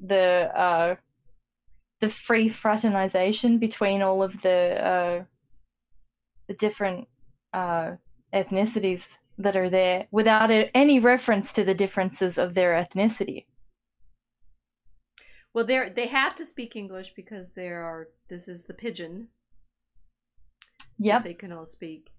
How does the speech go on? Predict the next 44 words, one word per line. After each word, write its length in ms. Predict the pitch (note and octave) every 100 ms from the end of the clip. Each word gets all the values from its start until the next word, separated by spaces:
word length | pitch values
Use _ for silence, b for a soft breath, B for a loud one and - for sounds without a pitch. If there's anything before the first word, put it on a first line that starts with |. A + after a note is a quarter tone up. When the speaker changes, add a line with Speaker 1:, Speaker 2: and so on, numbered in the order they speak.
| _ _ -
Speaker 2:
And 520 | F#3 F3+ F3 E3 E3 - _ _ -
I, 120 | F3 -
I 80 | F#3
think 260 | A#3 A3
you've 200 | G#3+ G3
been, 240 | F3+ G3 F3
you've 240 | F#3+ F3
been 260 | G3+ F#3+ F3
gesturing 600 | A3 B3+ - A#3 G#3 G3
towards 440 | G3 F#3+ F3+ F3+
and 100 | F#3+
maybe 200 | F3+ F3+
want 200 | F3 F3
to 120 | - F#3
say 240 | - D4+
more 300 | B3+ F#3 B3+ - -
<laughs> 920 | G#4 - C#5 - _ - - - -
about 420 | F3 G3 F#3 F3+ F#3
the 80 |
slaves, 580 | F3+ - G#3 G3 F#3 - -
the, 200 | F3+ F#3 E3+
the 80 |
mixture 460 | G3 A3+ - - G3
of 100 | F3+
slaves. 600 | - F#3+ F#3 D3 - - _ - _ _ _ - - _ _ -
I 40 | F#3
mean, 120 | E3+
we 140 | F3+ G#3
ha-, 80 | F3+
we 140 | G#3
have 340 | A3+ G#3 G3
the, 60 | F#3+
Speaker 1:
Yes. 220 | F3+ F3 - - _ -
Speaker 2:
I 20 |
mean, 140 | G3
the 120 | F3
actual, 440 | D3+ G#3+ A3+ - G3+
just 260 | G3 F#3
the 140 | - G3+
impressed 540 | F3+ - A#3 C4 -
sailors 680 | - G#3 G3 F#3+ F3 E3+ - -
of 180 | F3+
the 80 | F3+
Navy, 600 | E3+ E3+ F3 E3+ E3+ E3